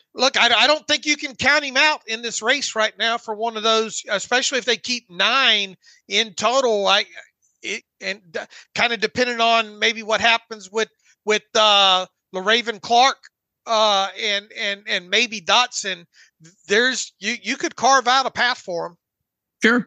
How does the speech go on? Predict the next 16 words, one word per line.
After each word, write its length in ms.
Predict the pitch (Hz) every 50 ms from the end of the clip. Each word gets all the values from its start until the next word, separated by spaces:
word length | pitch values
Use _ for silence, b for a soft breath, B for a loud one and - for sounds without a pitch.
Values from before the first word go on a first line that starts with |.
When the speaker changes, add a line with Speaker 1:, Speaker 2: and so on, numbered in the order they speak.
| _ -
Speaker 2:
I 40 | 123
mean, 180 | 127 123 123
if 100 | 117 -
you 120 | 143 131 127
had 120 | 135 135
to 40 | 139
put 160 | 139 147 139
him 100 | 131 123
on 200 | 123 147 160 147
there, 260 | 127 120 120 117 120 - -
you 100 | 123 131
could 180 | - 127 113
easily 300 | 117 127 120 - 123 120 117
find 320 | - - 117 120 127 123
a 60 | 120
way. 340 | 107 113 131 135 98 - 127